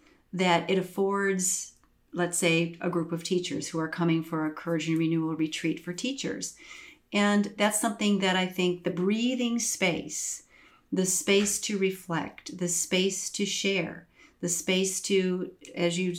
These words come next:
mentioned, you know, intersect personal with community. All of those things happen in a retreat at the Center for Courage and Renewal.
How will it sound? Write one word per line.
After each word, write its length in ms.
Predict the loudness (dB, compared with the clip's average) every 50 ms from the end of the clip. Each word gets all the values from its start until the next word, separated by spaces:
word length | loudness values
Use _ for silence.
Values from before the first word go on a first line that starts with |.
| -2
mentioned, 640 | 0 2 4 4 2 2 2 2 4 2 2 0 -4 -8 -16 -20 -20 -12 _ 4
you 100 | 4 4
know, 140 | 4 4
intersect 800 | 4 2 2 2 0 0 0 0 2 2 2 2 0 -2 -6 -14
personal 520 | -8 -4 -2 -2 0 0 0 0 0 0 0
with 220 | -2 -4 -4 -4
community. 840 | -2 0 0 2 2 2 2 0 -2 -4 -6 -6 -6 -6 -6 -8 -10 -14 _ _ _ -20 -20 -20 -20 _ _ _ -2
All 260 | 2 4 4 6 4
of 140 | 4 2 2
those 300 | 2 2 2 2 0 -2
things 500 | 0 2 4 4 4 4 2 2 0 -4
happen 760 | -4 -6 -2 0 0 0 2 0 0 2 2 0 0 0 -4 -2
in 280 | 2 2 4 4 2
a 60 | 2
retreat 640 | 2 0 0 0 0 0 0 2 4 2 2 0 -4
at 140 | -6 -6 -4
the 120 | -4 -4
Center 240 | -2 0 0 0 0
for 140 | -2 -4 -6
Courage 340 | -6 -4 -4 -4 -2 0 2
and 80 | 2
Renewal. 540 | 4 4 4 4 2 0 0 -2 -4 -6 -10